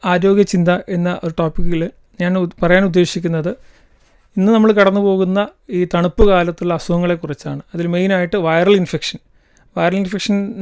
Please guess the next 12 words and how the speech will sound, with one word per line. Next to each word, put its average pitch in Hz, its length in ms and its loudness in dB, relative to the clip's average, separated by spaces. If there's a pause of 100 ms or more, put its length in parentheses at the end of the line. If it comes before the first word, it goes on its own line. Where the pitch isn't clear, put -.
നമ്മൾ 180 240 -2
ശ്രദ്ധിക്കേണ്ട 180 540 0
കാര്യങ്ങൾ, 160 500 -4 (140)
അതിൻ്റെ 170 200 -2
പ്രതിരോധ 170 460 2
മാർഗ്ഗങ്ങൾ 165 460 0
എന്തൊക്കെയാണെന്നുള്ളതാണ്. 151 800 -6 (760)
ആ, 156 460 -6
മെയിനായിട്ട്, 196 760 2 (420)
ആ, 170 320 -6
പറയാനുള്ളത്, 202 460 4
ആ, 175 380 -4